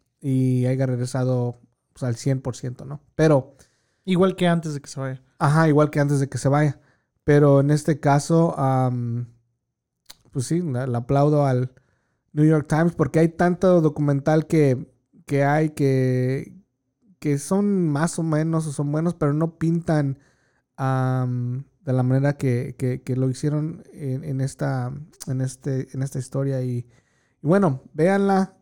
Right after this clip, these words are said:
Speaker 1: am, y, y, pues, de antemano, si conocen a alguien también que tal vez haya sufrido, am, de esta manera, eh, creo que van a apreciar más. Yo po-, yo en sí,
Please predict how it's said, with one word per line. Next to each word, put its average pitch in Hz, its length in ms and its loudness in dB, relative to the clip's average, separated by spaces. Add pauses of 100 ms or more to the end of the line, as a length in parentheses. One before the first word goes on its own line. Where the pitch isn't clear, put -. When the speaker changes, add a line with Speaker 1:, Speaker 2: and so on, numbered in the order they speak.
(120)
Speaker 1:
am, 131 520 0
y, 131 480 0 (600)
y, 139 380 4
pues, 127 240 -4
de 139 60 2
antemano, 139 480 0
si 170 160 -4
conocen 147 500 0
a 147 260 -4
alguien 175 340 2
también 147 400 -2
que 151 260 0
tal 139 240 -2
vez 147 180 -2
haya 143 320 0
sufrido, 160 840 0
am, 123 760 -4
de 135 120 -2
esta 147 200 -4
manera, 135 480 -2 (540)
eh, 135 340 2
creo 151 200 2
que 151 180 4
van 143 240 0
a 139 480 0 (160)
apreciar 135 560 -2
más. 131 180 0
Yo 185 200 4
po-, 214 120 -4
yo 180 220 4
en 196 100 4
sí, 208 260 2